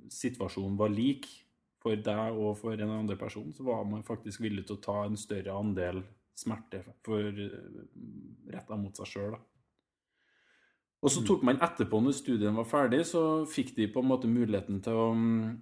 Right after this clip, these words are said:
Speaker 1: til å donere penger til veldedighet.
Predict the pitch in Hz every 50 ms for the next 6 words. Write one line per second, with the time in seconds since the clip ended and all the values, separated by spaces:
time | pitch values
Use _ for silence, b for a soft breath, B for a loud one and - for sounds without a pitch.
0 | - _ _ - _ _ _ _ - 120 110 107 - - 110 110 107 107 107 107
1 | 107 107 107 107 107 107 107 113 110 107 101 98 98 98 98 - - 110 104 101
2 | 90 87 85 - 101 95 104 101 104 98 98 90 85 80 85 98 139 202 202 -
3 | -